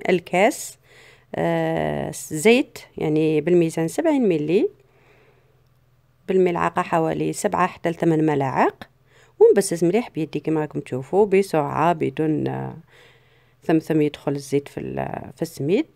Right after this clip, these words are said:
وهنا نفس الكاس نعبر به الماء اللي هي مية وثلاثين ملي ماء، ونشمخ على دفعتين. هنا ال-، بالنسبة للماء ممكن يختلف، ممكن تزيدوا شوية ماء، ممكن تنقصوا على حسب نوعية الدقيق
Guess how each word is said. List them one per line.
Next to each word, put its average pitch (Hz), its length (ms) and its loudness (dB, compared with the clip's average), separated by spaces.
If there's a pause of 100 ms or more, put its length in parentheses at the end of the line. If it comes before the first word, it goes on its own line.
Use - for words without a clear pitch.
وهنا 240 380 0
نفس 277 320 0
الكاس 175 640 -2
نعبر 160 360 0
به 240 240 0
الماء 170 300 2
اللي 226 140 2
هي 190 180 0
مية 233 180 2
وثلاثين 233 500 -2
ملي 156 280 0
ماء، 214 280 0 (680)
ونشمخ 208 500 4
على 175 180 2
دفعتين. 165 680 0 (1300)
هنا 220 400 2 (400)
ال-، 160 840 -2
بالنسبة 180 400 0
للماء 190 460 0
ممكن 262 400 2
يختلف، 208 540 -2
ممكن 208 280 0
تزيدوا 240 300 0
شوية 165 300 -2
ماء، 226 160 4
ممكن 311 340 2
تنقصوا 220 480 0 (300)
على 202 100 2
حسب 185 260 0
نوعية 233 480 6
الدقيق 262 360 -4